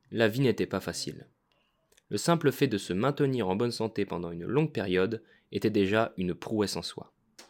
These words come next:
Le cerveau reptilien, siège des plus élémentaires de nos fonctions, est à l'origine des comportements instinctifs de survie, tels que les réflexes d'attaque ou de fuite. Comme chez le chat,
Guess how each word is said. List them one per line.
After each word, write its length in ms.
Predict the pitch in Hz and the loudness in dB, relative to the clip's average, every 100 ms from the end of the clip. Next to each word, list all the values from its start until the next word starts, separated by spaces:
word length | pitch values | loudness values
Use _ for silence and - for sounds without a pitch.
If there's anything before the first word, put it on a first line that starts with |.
| _ _ _ _ _ _ _ _ _ _ _ | _ _ _ _ _ _ _ _ _ _ _
Le 60 | 110 | -4
cerveau 340 | - 131 151 | 2 2 4
reptilien, 580 | 143 135 - 117 127 170 160 _ _ _ _ | 0 0 -2 -2 -2 -4 -10 _ _ _ _
siège 420 | - - 151 120 | -6 4 4 4
des 100 | 110 | 0
plus 240 | 98 139 131 | -2 -2 0
élémentaires 540 | 139 135 123 - 127 | 2 2 0 2 2
de 80 | 104 | 2
nos 100 | 98 | -2
fonctions, 560 | - 120 - 151 160 - - | -2 -6 -4 -2 -2 -4 -8
est 160 | - | 0
à 60 | 120 | 2
l'origine 480 | 127 123 120 147 131 | 2 2 0 0 0
des 120 | 101 | -2
comportements 680 | 120 117 113 101 92 - - | -2 -4 -4 -4 -4 -6 -4
instinctifs 580 | 139 - 113 - 139 | -4 -2 -6 -4 -4
de 80 | 113 | -2
survie, 440 | 101 117 101 90 - _ _ _ _ _ _ | -4 -4 -4 -6 -12 _ _ _ _ _ _
tels 220 | 131 139 | 2 4
que 100 | 139 | 2
les 100 | 95 | 0
réflexes 440 | 92 107 - 135 - | 2 0 0 0 -2
d'attaque 580 | 92 104 131 135 - _ - | -2 0 -2 -4 -10 _ -2
ou 120 | 147 | 2
de 100 | 104 | 2
fuite. 400 | - - - - _ _ _ _ _ _ _ _ _ _ _ - | -2 -12 -14 -20 _ _ _ _ _ _ _ _ _ _ _ 2
Comme 160 | 143 | 2
chez 160 | 135 101 | 4 2
le 100 | 98 | 2
chat, 300 | - 117 | 0 -2